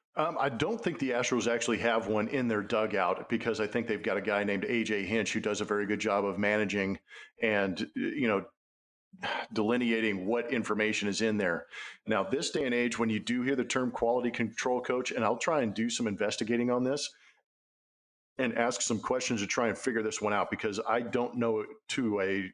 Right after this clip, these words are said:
like, to a T what that, <laughs> exactly that means. But my guess, considering everything that is going on this day and age with the analytics and trying to create the bridge between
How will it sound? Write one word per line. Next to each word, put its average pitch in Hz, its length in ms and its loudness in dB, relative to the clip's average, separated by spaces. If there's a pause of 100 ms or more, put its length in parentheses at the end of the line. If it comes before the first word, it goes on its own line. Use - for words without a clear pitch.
(120)
like, 104 240 0
to 120 140 0
a 95 40 0
T 131 380 -2
what 131 220 -2
that, 143 100 -2
<laughs> - 40 -6
exactly - 500 -2
that 135 160 -2
means. 143 280 0 (420)
But 117 280 -2
my 113 300 2
guess, 120 480 0
considering 120 680 0
everything 135 380 2
that 110 100 2
is 101 100 0
going 110 260 2
on 104 160 4
this 117 140 0
day 117 180 0
and 113 80 2
age 113 280 2 (680)
with - 240 -2
the 123 140 2
analytics 117 720 2
and 107 440 2
trying 123 380 2
to 123 60 -2
create 117 380 0
the 117 60 2
bridge 113 440 0
between 107 640 2